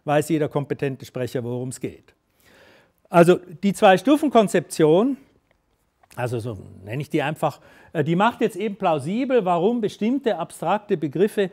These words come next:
auf der abstrakten Ebene nicht definierbar sind. Die haben eben nicht so eine dicke, spürbare oder greifbare Bedeutung auf einer abstrakten Ebene, sondern Begriffe funktionieren einfach anders. Die können Sie abstrakt verwenden,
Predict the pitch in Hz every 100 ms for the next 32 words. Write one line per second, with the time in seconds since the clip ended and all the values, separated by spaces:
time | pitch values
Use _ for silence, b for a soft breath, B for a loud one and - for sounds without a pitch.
0 | B B - 170 - - 160 143 135 -
1 | 135 - 165 202 226 208 170 196 185 175
2 | 160 214 - 180 - 147 170 214 151 113
3 | - 107 92 _ b b - 151 - 180
4 | 277 294 190 160 160 156 147 160 214 -
5 | 190 156 156 160 151 - b b 208 226
6 | 214 180 151 - - 190 214 190 175 170
7 | 170 160 143 131 120 180 - 175 160 147
8 | 147 180 254 294 185 151 147 156 147 127
9 | - 151 156 - 123 117 165 202 214 208
10 | b b - 185 175 165 180 247 233 -
11 | 226 220 - 214 240 285 208 143 143 -
12 | 147 175 220 151 107 107 - 120 - 185
13 | 240 208 214 175 - 165 160 - 143 131
14 | 165 226 - 240